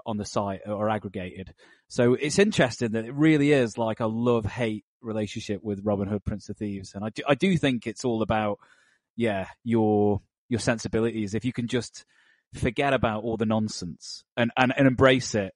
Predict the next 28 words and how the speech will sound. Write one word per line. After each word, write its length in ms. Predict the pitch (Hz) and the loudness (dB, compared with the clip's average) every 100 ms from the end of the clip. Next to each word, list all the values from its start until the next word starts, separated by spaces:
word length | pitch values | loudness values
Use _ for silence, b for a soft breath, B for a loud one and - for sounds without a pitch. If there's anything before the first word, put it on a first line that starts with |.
| - | -4
and 100 | 110 | -2
enjoy 340 | 107 120 110 | 0 2 2
it, 180 | 95 95 | 0 -6
then 120 | 104 104 | -6 -4
you're 80 | |
gonna 120 | 104 104 | -2 -2
have 60 | |
a 40 | 98 | 0
really 320 | 98 101 95 | 0 -2 -4
good 160 | 98 | -10
time. 320 | - 104 98 87 | -10 -10 -10 -12
So, 360 | - 95 95 | -14 -12 -10
um, 200 | 95 95 - - | -12 -14 -14 -8
yeah, 240 | 107 98 92 107 | -6 -6 -10 -10
I'm 100 | 107 | -6
glad 240 | 110 104 | -6 -6
you 100 | 107 | -8
guys 280 | 101 92 90 | -8 -8 -10
did. 200 | 98 95 | -10 -8
And 120 | 123 | -4
that 140 | 120 - | -4 -2
Pierce 220 | 131 113 | -2 -2
Brosnan 360 | 117 104 - 95 | -2 -4 -6 -12
documentary 580 | 98 - 104 98 - | -14 -12 -12 -10 -12
cannot 360 | 98 - 135 123 | -12 -4 -2 -2
be 240 | 123 113 - _ - | -4 -4 -8 _ -6
sold 500 | - 147 131 117 120 b b b _ _ | 2 4 2 -2 -10 b b b _ _
enough. 580 | 147 139 147 - - | 0 4 4 4 -2